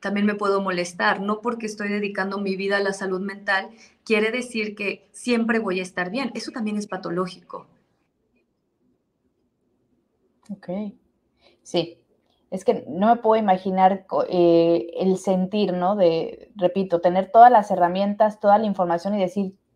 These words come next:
Speaker 2: "Chin, ¿cómo me pasó?", ¿no? Y, y ese proceso de aceptación, ¿cómo te fue con ese proceso de aceptación?
Speaker 1: Fue duro, fue duro porque yo, ay,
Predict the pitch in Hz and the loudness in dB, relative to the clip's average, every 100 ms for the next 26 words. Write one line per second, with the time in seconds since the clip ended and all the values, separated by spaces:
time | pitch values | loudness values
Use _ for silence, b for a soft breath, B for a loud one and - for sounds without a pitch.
0 | _ - 320 254 262 269 254 254 - 240 | _ 0 0 4 2 2 0 0 2 4
1 | 226 196 220 226 175 B B - 233 247 | 4 4 0 0 -2 B B 0 4 6
2 | 330 330 254 247 262 262 269 254 208 220 | 6 6 4 6 4 6 4 6 4 2
3 | 202 196 190 254 254 220 - _ _ _ | 0 0 0 4 4 2 -6 _ _ _
4 | _ 247 269 - 240 262 262 233 247 214 | _ 0 0 0 0 0 0 0 -2 -4
5 | 214 214 214 196 190 180 214 190 _ _ | -6 -6 -6 -6 -6 -6 -8 -10 _ _
6 | _ _ _ _ _ _ 277 285 247 240 | _ _ _ _ _ _ 2 4 2 -2
7 | 233 190 190 - _ _ - 294 302 294 | -2 -2 -4 -16 _ _ -6 -4 -2 -2
8 | 302 262 240 226 196 185 202 262 262 - | -4 -4 -8 -6 -8 -8 -8 -6 -6 -8
9 | - 226 214 208 _ | -10 -10 -10 -14 _